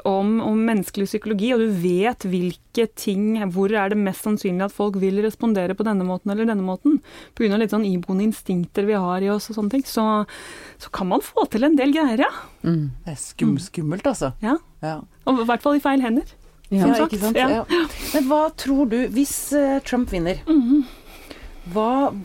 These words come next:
Speaker 3: hva vil skje da?
Speaker 1: Ja, altså det er jo det store spørsmålet, for man vet jo ganske mye mindre om hans politikk og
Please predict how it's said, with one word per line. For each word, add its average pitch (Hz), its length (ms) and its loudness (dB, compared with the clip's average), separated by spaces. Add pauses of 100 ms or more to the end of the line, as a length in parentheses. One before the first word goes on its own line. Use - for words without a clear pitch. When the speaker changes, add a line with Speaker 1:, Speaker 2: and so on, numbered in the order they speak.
(140)
Speaker 3:
hva 214 720 -2 (140)
vil 254 300 -2
skje - 520 -2 (140)
da? 240 120 0 (840)
Speaker 1:
Ja, 226 220 2
altså 262 200 2
det 254 120 4
er 311 140 2
jo 214 60 0
det 254 120 0
store 247 220 0
spørsmålet, 233 420 2
for 269 100 0
man 262 160 4
vet 202 260 -2
jo 285 100 2
ganske 262 200 4
mye 254 160 2
mindre 202 380 0
om 247 200 2
hans 202 500 -2
politikk - 720 -2
og 254 140 2